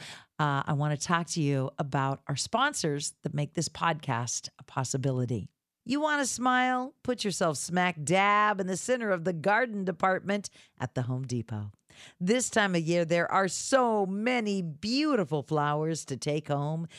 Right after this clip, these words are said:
and plant in your flower beds, in your gardens. You can always find room for a flat full of fresh flowers. Every flower bed does better when you use the right products from Earthgrow,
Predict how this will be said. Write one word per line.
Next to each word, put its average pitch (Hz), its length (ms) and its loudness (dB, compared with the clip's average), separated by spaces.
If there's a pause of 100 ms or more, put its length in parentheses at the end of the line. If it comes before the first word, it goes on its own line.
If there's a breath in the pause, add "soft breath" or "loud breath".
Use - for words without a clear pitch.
(200 loud breath)
and 113 220 -8
plant 180 580 0
in 139 120 -2
your 110 120 -4
flower 185 480 2
beds, 175 600 0
in 143 120 -2
your 123 140 -2
gardens. 180 920 0 (360 loud breath)
You 269 160 2
can 277 280 2
always 302 760 2
find 254 340 0
room 233 340 -2
for 208 240 0
a 202 60 4
flat 226 500 2
full 233 380 -2
of 180 120 -4
fresh 202 320 -2
flowers. 208 800 0 (380 loud breath)
Every 262 440 2
flower 185 480 2
bed 151 300 0
does 139 260 0
better 135 360 0
when 143 220 -2
you 139 140 0
use 175 520 -2
the 190 120 -2
right 190 260 -2
products 214 560 0 (300 loud breath)
from 240 300 0
Earthgrow, 156 680 -2